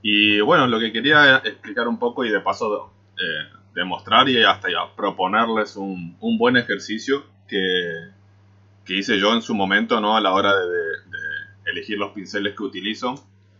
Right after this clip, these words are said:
es que lo primero que hice fue, vamos a eliminar todo esto, me descargué una imagen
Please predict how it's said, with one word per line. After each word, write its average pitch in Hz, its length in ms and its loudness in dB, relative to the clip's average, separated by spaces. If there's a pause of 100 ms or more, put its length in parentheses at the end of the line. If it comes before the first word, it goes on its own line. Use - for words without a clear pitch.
(360)
es 120 220 0
que 120 320 2 (160)
lo 104 200 -6
primero 139 320 0
que 143 100 0
hice 135 260 -2
fue, 131 360 0 (1300)
vamos - 300 -20
a 80 120 -10
eliminar 82 400 -10 (100)
todo 101 240 -2
esto, 160 500 -6 (1000)
me 107 100 -6
descargué 117 420 0
una 147 180 0
imagen 135 540 0